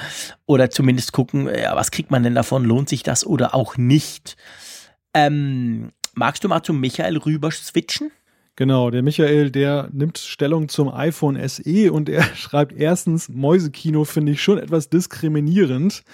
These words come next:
Speaker 2: Ja, wer hat das denn bloß
Speaker 1: <laughs> Das war sicher
Speaker 2: gesagt
Speaker 1: ich.
Speaker 2: von uns beiden?
Speaker 1: Ich, das sage immer ich. Ich bin <laughs> Mäusekino.
Speaker 2: Und zweitens, äh, er schreibt, "Ich habe große Hände und mir ist das vier Komma sieben Zoll iPhone trotzdem zu groß. Ich finde es unglaublich anstrengend,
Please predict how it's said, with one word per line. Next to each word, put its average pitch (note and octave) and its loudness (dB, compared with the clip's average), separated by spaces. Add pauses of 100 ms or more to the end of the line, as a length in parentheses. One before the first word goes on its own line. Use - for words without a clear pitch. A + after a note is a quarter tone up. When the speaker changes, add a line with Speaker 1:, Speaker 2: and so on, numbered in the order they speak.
(800)
Speaker 2:
Ja, B2+ -6
wer B2+ 0
hat B2 -2
das D3 2
denn C3+ 4
bloß C3+ 6
Speaker 1:
<laughs> - -4
Das - -4
war B2+ 2
sicher A2+ -4
Speaker 2:
gesagt B2 0
Speaker 1:
ich. - -10
Speaker 2:
von C#3 0
uns C3 0
beiden? C3 -4
Speaker 1:
Ich, C#3+ 0
das B2+ -4
sage A2+ 4
immer A2+ 4
ich. A#2+ -2 (200)
Ich C#3+ -2
bin A#2 -4 (120)
<laughs> C#3 -2
Mäusekino. A#2+ 0 (680)
Speaker 2:
Und C3+ 2
zweitens, D3+ 0
äh, C#3 0
er C#3 -4
schreibt, C#3+ 0
"Ich C#3+ -4
habe D#3 4
große D3 2
Hände D#3+ 4
und C#3+ 0
mir C#3+ 4
ist D3+ 0
das C3+ 2
vier F3 0
Komma D3 2
sieben C3 2
Zoll C3+ 2
iPhone C#3+ 0
trotzdem D3+ -2
zu B2+ -2
groß. A#2 -8
Ich - -8
finde E3+ 2
es C3+ 0
unglaublich D3+ -2
anstrengend, E3+ -2